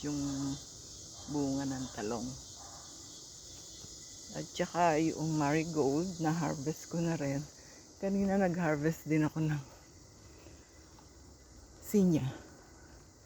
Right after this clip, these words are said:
Ang kinukuha kong sinya, yung mga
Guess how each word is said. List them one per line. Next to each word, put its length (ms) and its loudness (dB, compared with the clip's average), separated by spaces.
Ang 80 0
kinukuha 560 2
kong 240 -2
sinya, 480 6
yung 240 6
mga 240 2